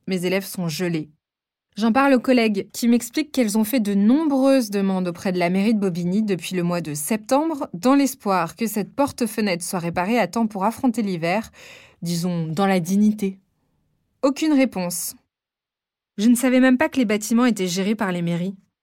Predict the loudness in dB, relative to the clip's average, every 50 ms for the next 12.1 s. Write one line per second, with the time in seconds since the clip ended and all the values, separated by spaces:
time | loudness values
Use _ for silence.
0 | _ _ _ _ _ -12 -6 -2 2 4 4 4 4 4 4 4 2 2 2 2
1 | 2 4 4 6 6 6 4 4 2 2 0 0 2 2 2 2 2 2 2 2
2 | 2 0 0 0 0 0 0 2 0 0 0 0 -2 0 -2 -2 -2 0 0 0
3 | 2 0 0 -2 -4 -4 -4 -2 -4 -4 -6 -8 -12 _ -12 -8 -6 -4 -4 -2
4 | -2 -4 -4 -4 -6 -8 -8 -8 -8 -8 -4 -2 -2 0 2 2 4 4 4 2
5 | 0 -2 -4 -6 -2 0 2 2 2 2 2 4 4 4 4 2 0 -2 -2 0
6 | 0 0 0 0 0 0 -2 -4 -6 -10 -8 -4 -2 -2 0 0 0 -2 -2 -2
7 | -2 -4 -4 -4 -6 -4 -4 -4 -4 -2 -2 -2 -2 -2 -2 -2 -2 -2 -4 -2
8 | -2 -2 -2 -4 -6 _ -20 -20 -20 -20 -20 -20 -12 -4 0 0 0 0 0 0
9 | 2 2 2 2 2 2 2 2 2 0 2 2 0 0 2 4 4 4 4 4
10 | 2 0 0 2 0 0 -2 -2 -2 -2 -2 -2 -2 -2 0 2 2 2 2 0
11 | 0 -2 -4 -8 -8 -8 -8 -6 -6 -6 -4 -4 -4 -4 -2 -4 -4 -6 -6 -8
12 | -10